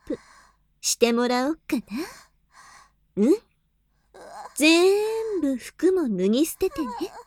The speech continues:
情けなく降伏を宣言するの。内容はこう。こびっ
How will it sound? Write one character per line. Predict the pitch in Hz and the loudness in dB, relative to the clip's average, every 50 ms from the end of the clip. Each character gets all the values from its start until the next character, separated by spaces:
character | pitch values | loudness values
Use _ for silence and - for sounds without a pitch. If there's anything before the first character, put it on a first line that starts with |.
| _ - - - - - - _ _ _ _ _ - - - _ _ _ _ _ _ - 254 285 294 302 | _ -20 -20 -20 -20 -20 -20 _ _ _ _ _ -20 -20 -20 _ _ _ _ _ _ -2 2 2 2 4
情 | - 381 392 | 4 2 2
け | - 392 403 | 4 2 2
な | 392 415 | 2 2
く | 392 - - - | -2 -4 -12 -8
降 | - - 214 214 240 349 | 0 2 6 6 6 4
伏 | - - - - 370 381 381 | 4 -2 -4 0 2 2 2
を | 370 | 0
宣 | - - 320 294 359 392 | 0 -2 0 2 2 2
言 | 392 453 494 453 | 0 -2 -6 -14
す | - - - 302 | -14 -12 -10 -6
る | 277 311 311 | -6 -6 -6
の。 | 285 285 - _ _ _ _ _ _ _ _ _ _ - - - - - - - - - - - - _ - - - - - - - | -6 -8 -14 _ _ _ _ _ _ _ _ _ _ -20 -20 -20 -18 -18 -20 -20 -20 -20 -20 -20 -20 _ -20 -20 -20 -20 -20 -10 -2
内 | 220 233 240 240 262 302 339 320 330 | 2 4 4 6 6 4 2 2 2
容 | 349 339 330 320 320 | 2 4 4 4 4
は | 320 311 311 - _ - | 2 2 0 -2 _ -14
こ | - - 302 339 294 - | -6 -2 -2 -2 -2 -2
う。 | _ _ _ _ _ - - - - - - - - _ _ _ _ _ _ - - - - | _ _ _ _ _ -20 -20 -20 -20 -20 -20 -20 -20 _ _ _ _ _ _ -20 -20 -8 0
こ | - 220 214 214 | 2 4 4 4
び | 185 247 254 | 4 2 0
っ | - | -2